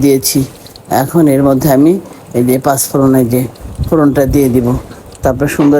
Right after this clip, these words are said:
একটা যখন মিষ্টি ঘ্রাণ বের হবে, এর মধ্যে আমি বাকি পেঁয়াজ মরিচগুলি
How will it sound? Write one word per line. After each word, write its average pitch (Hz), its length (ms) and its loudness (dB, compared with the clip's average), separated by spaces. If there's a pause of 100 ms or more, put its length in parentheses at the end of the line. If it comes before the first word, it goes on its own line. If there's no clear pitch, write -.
একটা 135 200 -2
যখন 143 240 2
মিষ্টি 151 280 -2 (140)
ঘ্রাণ 139 220 2 (560)
বের 156 240 2
হবে, 156 200 0 (720)
এর 147 140 2
মধ্যে 143 260 0
আমি 143 100 2 (100)
বাকি 139 240 -2 (120)
পেঁয়াজ 139 240 0 (100)
মরিচগুলি - 1200 -2